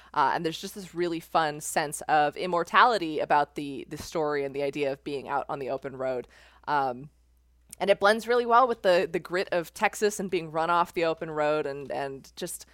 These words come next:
oh, it's just so much fun. Um, but again, I also wanna call out specifically, not only the, are the writing and the art just super fun and punchy, but the colors as well. Gab Contreras' colors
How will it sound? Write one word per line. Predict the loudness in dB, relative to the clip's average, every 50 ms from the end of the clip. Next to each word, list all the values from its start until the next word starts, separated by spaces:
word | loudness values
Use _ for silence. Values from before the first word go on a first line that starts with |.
| _ _ -20 -10 -10 -6
oh, | -6 -6
it's | -6 -6 -6
just | -4 -4 -4 -2 0
so | 2 2 2
much | 2 0 -2 0
fun. | 0 2 2 2 2 -2 -6 -18 -20 -20 -20 -20 -6 4 8
Um, | 10 10 10 8 6 2 -2 -14 -18 _ _ _ _ _
but | 2 4 4
again, | 6 8 8 8
I | 10
also | 8 8 8 6 2
wanna | 0 0 0
call | -2 2 4 4 6 6
out | 6 6 6 6 6 4 0 -10
specifically, | -18 -12 -8 -8 -4 -4 -4 -4 -4 -4 -4 -6 -4 -4 -6 -8 -8 _ _ _
not | -10 -8 2 6 8 8
only | 8 8 6 4
the, | 2 4
are | 4 4
the | 4 4
writing | 4 4 4 4 2 -4
and | -6 -4
the | -2
art | -2 -2 -2 -2 -4
just | -10 -12 -12 -12 -8
super | -8 -8 -8 -8 -4
fun | 0 0 0 0 -2
and | -8 -12 -10
punchy, | -4 -4 -4 -4 -4 -8 -6
but | -8 -8 -8
the | -8 -10 -10 -10 _
colors | -20 -14 0 4 4 6 6 4 0 0 -2 -4 -6
as | -8 -8 -4
well. | 4 6 6 6 6
Gab | 4 2 2 2 2 2
Contreras' | -8 -12 -4 -2 -2 -2 -2 -4 -10 -14
colors | -6 -2 0 0 0 0 -4 -6